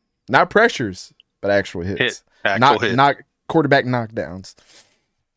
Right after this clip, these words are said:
Speaker 1: Uh, and then my guy right here, man, J T Daniels.
Speaker 2: J T.
Speaker 1: Number two in the N C double A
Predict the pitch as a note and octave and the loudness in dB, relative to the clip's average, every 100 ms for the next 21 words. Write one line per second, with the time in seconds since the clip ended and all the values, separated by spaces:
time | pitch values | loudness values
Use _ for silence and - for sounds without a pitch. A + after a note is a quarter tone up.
0 | _ _ _ _ _ _ _ _ _ _ | _ _ _ _ _ _ _ _ _ _
1 | _ _ _ A#2 A#2 A2+ - - B2 C3+ | _ _ _ 2 4 4 2 -2 2 4
2 | C3 A#2+ - _ _ _ - B2 C3 C#3+ | 2 0 -8 _ _ _ -2 2 4 4
3 | E3+ E3+ C3+ B2+ A#2 A#2+ G#2+ G#2+ A#2+ C3+ | 6 6 4 4 2 2 2 2 0 0
4 | D3 C#3+ _ _ _ _ _ A2+ C3+ C3+ | 0 -4 _ _ _ _ _ 0 0 2
5 | D3 C#3+ D3+ D3 G#2+ F#2 G2+ A#2 - - | 0 2 2 2 -2 -4 -6 -6 -8 -10
6 | _ _ _ _ _ _ _ _ _ _ | _ _ _ _ _ _ _ _ _ _
7 | _ A2 C3+ F3+ F3+ - F#3 F#3 F#3 A#2+ | _ -2 2 2 2 2 4 6 4 2
8 | C3+ B2 A2+ D#3 D#3 E3 D3+ D3+ D3 C#3 | 0 0 0 -2 -2 -2 2 2 4 4
9 | C#3 C3+ C3 C3 | 4 4 2 -4